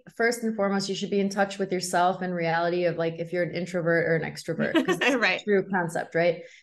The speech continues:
Speaker 1: So if you're an extrovert, you're gonna go out, you're gonna go to a cocktail event, you're gonna go to a, a women's breakfast, and you're gonna just be in your zone, right? Because you're an extrovert, you love to talk to people, you
Speaker 2: Yeah.
Speaker 1: get energy from being around people.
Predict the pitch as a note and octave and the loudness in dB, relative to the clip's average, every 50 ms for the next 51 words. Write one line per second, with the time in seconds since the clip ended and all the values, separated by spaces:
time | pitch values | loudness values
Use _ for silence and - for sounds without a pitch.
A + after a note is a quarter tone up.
0 | _ _ - - G#3+ G3 A3 A3+ A#3 C4 C#4+ C4+ - - C4+ G#3+ G#3+ G#3 G3 F3+ | _ _ -10 -6 -2 2 4 4 4 4 2 0 -2 -2 0 2 4 4 4 2
1 | D#3+ G3+ G3 A3 A3 G#3+ G#3+ G#3 G3+ G3 F#3+ F#3+ F#3 F#3 F3 - F3+ F#3+ F#3 F#3+ | 2 0 0 2 0 2 4 4 6 6 8 6 6 2 2 0 -2 -4 -4 -2
2 | G3 G#3 G3+ G#3 G#3 G#3 G#3 - G3+ G3 G3+ - - G#3 G3 F#3+ F#3 F3 F#3 F#3+ | -2 -2 -2 -2 -2 -4 -6 -4 -4 -6 -4 -4 -4 -2 0 0 0 0 -2 -2
3 | F#3+ F#3 F#3 F3+ - E3+ E3+ F3+ F#3 F3 F#3 F#3 F#3 F#3 F#3+ F#3+ F#3+ F3+ F3+ F3+ | -2 -2 -2 -4 -4 -6 -4 -4 -4 0 2 2 4 4 4 4 6 6 6 6
4 | F3+ F3 F3 - - _ - - F3+ F3 E3+ E3 F#3+ G3 G3+ G3+ G3 G3 G3 G3 | 6 4 2 -2 -12 _ -6 -4 -4 -4 -2 -2 0 0 2 2 2 0 0 0
5 | - F#3 F#3 F#3 F#3 - F#3 F3+ F3+ F3+ F3+ - _ _ _ _ _ - E3+ F#3+ | 0 0 0 0 0 0 0 0 0 -2 -8 -16 _ _ _ _ _ -8 -4 -2
6 | F#3+ F#3+ F#3 G3+ G3 F3+ D#3+ F#3 F3 - F3+ E3 - - F#3 F#3 F#3 F3 F3 E3+ | -2 0 0 0 -2 -2 -2 -4 -4 -6 -6 -6 -4 -4 -2 -2 0 -2 -2 -2
7 | D#3 D#3+ D#3+ C#3+ - E3 D#3 D#3 D#3 D#3+ E3 D#3+ D#3+ D#3+ E3 D#3+ - F#3 E3 D#3+ | -2 -2 -4 -4 -6 -8 -8 -4 -2 0 0 0 0 -2 -6 -8 -8 -6 -4 -2
8 | D#3+ F3+ G#3 A3 - - G#3+ G3+ G#3 G3 E3+ E3 D#3 D#3+ E3 D#3+ - D#3 - G#3+ | 0 0 -2 -2 -4 -6 -2 0 0 0 0 0 -2 -2 -2 -4 -6 -10 -4 -2
9 | G#3+ A3 A3 - - G#3 G3 - F3+ E3 D#3+ D#3 G#3 F#3+ E3+ - F3+ E3+ F3 E3+ | -2 -2 -4 -6 -8 -6 -4 -2 -2 -2 0 2 2 0 0 0 -2 -4 -4 -6
10 | D#3+ D#3+ E3 E3 E3+ E3+ E3 E3 F3 E3 E3 D#3+ D#3+ D#3+ D#3+ D#3 D#3+ D#3+ D#3+ D#3+ | -6 -6 -8 -6 -6 -6 -4 -2 -2 -2 -2 -2 -2 -2 -4 -4 -6 -6 -6 -6
11 | - - | -8 -10